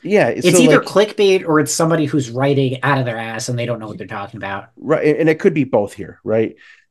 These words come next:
Speaker 1: Um, why can't it be that Vicario is just in good positions? Why can't it be that he's a smart keeper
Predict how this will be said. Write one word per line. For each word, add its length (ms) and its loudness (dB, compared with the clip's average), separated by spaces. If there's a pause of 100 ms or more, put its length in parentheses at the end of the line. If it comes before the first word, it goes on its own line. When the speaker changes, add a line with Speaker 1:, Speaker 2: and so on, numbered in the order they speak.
Speaker 1:
Um, 460 2 (600)
why 340 0
can't 320 -2
it 120 -4
be 160 0
that 160 -2
Vicario 520 -4
is 240 -10
just 420 -8
in 180 -10
good 200 -10
positions? 680 -14 (560)
Why 200 0
can't 200 -2
it 80 -2
be 140 2
that 140 2
he's 160 -8
a 40 -10
smart 520 -4
keeper 480 -6